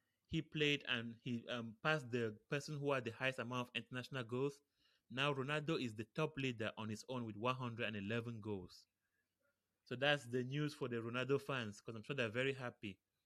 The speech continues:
And then in the weekend, he played for the club,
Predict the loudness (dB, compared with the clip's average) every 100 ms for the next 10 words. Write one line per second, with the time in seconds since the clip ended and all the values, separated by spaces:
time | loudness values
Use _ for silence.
0 | _ _ _ _ _ 0 2 6 6 6
1 | 2 0 2 4 2 2 2 2 2 -2
2 | -2 2 2 2 -2 -2 0 2 0